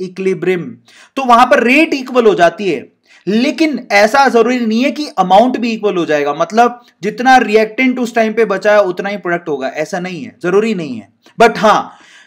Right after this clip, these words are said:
कॉन्सेंट्रेशन में चेंज नहीं आएगा, मतलब जितना उस टाइम पे प्रोडक्ट है उतना ही उस टाइम पे रिएक्टेंट रह जाएगा जब इक्विलिब्रियम अटेन होगा।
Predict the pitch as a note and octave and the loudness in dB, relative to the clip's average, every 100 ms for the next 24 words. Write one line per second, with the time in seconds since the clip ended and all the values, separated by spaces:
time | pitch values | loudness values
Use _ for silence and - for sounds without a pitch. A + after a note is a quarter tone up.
0 | _ - B3 C#4+ E4+ E4 E4 C#4+ E4 D#4+ | _ 0 2 2 2 2 2 2 0 -2
1 | C4 A#3+ A3+ G#3+ D#3+ C3 A2+ - _ _ | -2 -2 -2 -2 -2 -4 -8 -12 _ _
2 | - A#3 D4 G#3+ A#3+ B3 B3+ C4+ B3+ B3+ | 0 2 2 0 -4 0 4 4 4 2
3 | B3+ B3 A#3+ B3 F#3 F3+ E3+ C3+ G#2+ _ | -2 -2 -2 0 0 -2 -4 -6 -8 _
4 | A3 A3 B3 B3+ C4 A#3+ A#3 A3+ A3 A3+ | -6 -2 2 2 2 0 0 -2 0 0
5 | F#3 F#3+ A3 G3+ F3+ E3+ F#3+ A#3 A3+ G#3 | 0 -2 -4 -4 -2 2 2 4 4 4
6 | G#3 F#3+ F3+ G3 G3 G3 - D3+ D#3 D3+ | 2 0 -4 -4 -4 -6 -10 -8 -6 -8
7 | C#3 A2 G#2 | -10 -12 -16